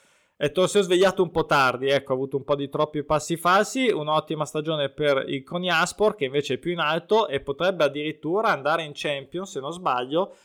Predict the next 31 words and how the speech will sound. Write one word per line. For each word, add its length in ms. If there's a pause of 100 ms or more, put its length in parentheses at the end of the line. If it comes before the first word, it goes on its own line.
(240)
C'è 160
un 80
Fenerbahce 840
a 120
settanta, 720
credo, 460
che 160
tra 120
l'altro 200
gioca, 480
eh, 460
adesso 320
lo 80
vediamo 360
più 140
sotto, 640 (460)
e 140
quindi 260
non 180
sarà 260
assolutamente 720
facile. 380
L'X 240
due 340
non 140
me 120
la 100
sentivo, 920
eh, 640
anche 300
qua, 260